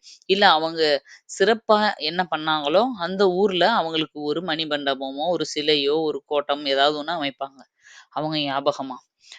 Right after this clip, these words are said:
இப்போ திருப்பூர் குமரனுக்கு திருப்பூர்ல இருக்கும். ஆனா அவர் பிறந்த ஊர் கிடையாது அது. அவர் க-, இறந்தது தான் கடைசியில திருப்பூர். அங்க அவருக்கு வந்து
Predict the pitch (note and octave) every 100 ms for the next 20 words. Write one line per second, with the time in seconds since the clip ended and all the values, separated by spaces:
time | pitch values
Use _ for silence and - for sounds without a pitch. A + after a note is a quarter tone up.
0 | _ D#3+ D#3 E3+ E3+ F3+ F#3+ F3+ F3 D#3
1 | D#3+ D#3 F3 G#3+ A#3 A3 G#3+ F#3+ F3+ D#3
2 | - - _ - E3+ F3 D#3 D3+ E3+ G#3
3 | G3 F3 F3+ C#3+ C#3 C#3 B2+ A#2+ G#2 _
4 | _ _ _ B2+ D3 C#3+ C#3 C3+ C3+ C#3
5 | F#3 A3 G#3 G3 G3+ D#3+ - D#3+ D#3 D#3
6 | C#3 C#3 B2+ _ - G3+ G#3 F3+ D#3+ D#3
7 | D3+